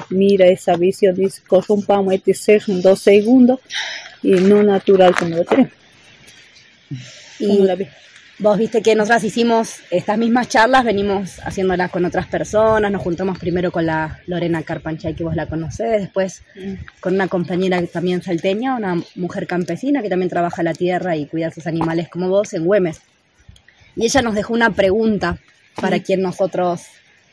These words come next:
Speaker 2: fuéramos a chusmear en el próximo encuentro, y es si vos cambiarías este lugar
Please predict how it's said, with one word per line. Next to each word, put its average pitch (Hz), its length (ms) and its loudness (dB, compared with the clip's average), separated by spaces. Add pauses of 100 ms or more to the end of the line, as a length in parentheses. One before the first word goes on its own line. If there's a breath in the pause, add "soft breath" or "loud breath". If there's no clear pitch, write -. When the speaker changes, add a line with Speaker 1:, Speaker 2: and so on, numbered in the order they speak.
(180)
Speaker 2:
fuéramos 185 380 0
a 185 80 -4
chusmear 180 560 -4 (220)
en 170 280 -2
el 160 140 -4
próximo 175 340 -6
encuentro, 220 480 0 (600 loud breath)
y 190 140 0
es 220 120 0
si - 220 -8
vos 220 140 0
cambiarías 202 800 -4 (180)
este 190 220 -8
lugar 175 480 -2